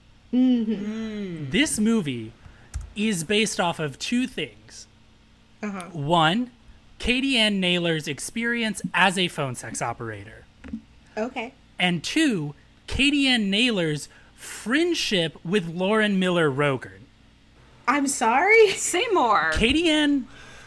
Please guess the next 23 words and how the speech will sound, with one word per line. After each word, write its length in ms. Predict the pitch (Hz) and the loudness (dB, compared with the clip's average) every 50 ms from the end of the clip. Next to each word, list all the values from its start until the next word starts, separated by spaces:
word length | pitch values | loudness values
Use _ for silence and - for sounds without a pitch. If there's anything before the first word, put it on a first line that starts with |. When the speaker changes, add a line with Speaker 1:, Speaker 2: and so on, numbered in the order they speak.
| - - | -16 -12
Speaker 3:
Katie 320 | - - 208 202 247 285 311 | -6 0 0 2 2 2 4
Speaker 1:
This 100 | 330 339 285 | 4 4 6
Speaker 3:
Ann 80 | 294 - | 6 4
Speaker 1:
is 80 | 240 | 6
Speaker 3:
Naylor. 300 | - - 214 226 226 220 | 6 6 6 6 6 8
Speaker 1:
an 180 | 302 359 370 370 | 8 8 10 8
autobiographical 1120 | 381 392 392 381 381 381 370 370 359 349 359 269 349 339 339 339 320 339 349 349 349 339 330 | 8 6 6 6 8 8 8 8 8 6 6 6 6 6 6 6 6 4 2 2 0 0 0
film. 680 | - - 359 311 285 247 220 190 180 190 262 269 247 - - - - - - - - - - - - - | 2 2 2 4 4 2 2 0 0 0 -2 -2 -2 -6 -14 -20 -20 -20 -20 -20 -20 -20 -20 -20 -20 -12
Speaker 3:
Katie 440 | - - - 196 226 262 302 320 294 | -6 0 0 2 2 2 0 -2 0
Ann 340 | 226 214 226 240 240 220 208 | 2 2 2 4 2 2 2
Naylor 560 | 196 185 170 160 156 147 139 127 123 127 - - - - | 2 2 2 2 2 0 -2 -2 -4 -6 -8 -10 -6 -2
and 500 | 180 180 175 175 180 175 165 147 - - - - 196 | 0 2 2 2 2 0 -2 -4 -8 -12 -20 -16 -10
Lauren 460 | 160 147 160 165 175 208 240 262 240 | -6 -2 0 0 0 2 0 0 0
Miller 300 | 220 208 202 202 202 190 | -2 -2 -2 -2 -2 -2
Rogen 600 | 160 156 156 156 156 143 127 123 113 110 110 110 110 _ _ - - _ _ _ _ - - - _ - _ - - - | -2 -2 -2 -2 -2 -2 -4 -6 -8 -8 -10 -12 -16 _ _ -20 -20 _ _ _ _ -20 -20 -20 _ -20 _ -20 -20 -14
were 840 | 143 139 143 143 143 156 175 180 190 214 240 262 269 285 285 277 277 - _ _ _ _ _ - - - - _ _ _ _ - - - _ | -10 -10 -8 -6 -4 -2 0 0 0 0 0 0 0 -2 -4 -4 -8 -14 _ _ _ _ _ -20 -20 -20 -20 _ _ _ _ -20 -20 -20 _
friends 600 | - - - - - 190 185 196 226 254 254 214 | -20 -20 -18 -12 -6 -2 0 0 2 2 2 0
in 200 | 226 233 247 254 | 0 0 0 -2
college, 680 | 247 - 202 156 143 135 127 120 117 123 131 139 - - - _ _ _ _ _ _ _ - - - - - - - - | -2 -2 -4 -4 -4 -4 -6 -8 -8 -10 -10 -12 -16 -20 -20 _ _ _ _ _ _ _ -20 -20 -20 -20 -20 -20 -18 -14
wrote 500 | 135 127 127 127 147 156 208 262 202 185 | -12 -10 -6 -2 0 0 0 0 -2 -2
this 260 | 196 240 233 - - 185 | -2 -2 0 0 -2 -2
movie 440 | 170 160 185 208 214 180 190 170 151 | -2 0 0 0 0 0 -2 -4 -4
together, 720 | - - 139 123 131 117 117 113 117 113 113 113 117 113 | -4 -6 -6 -4 -4 -6 -6 -6 -6 -6 -6 -6 -8 -10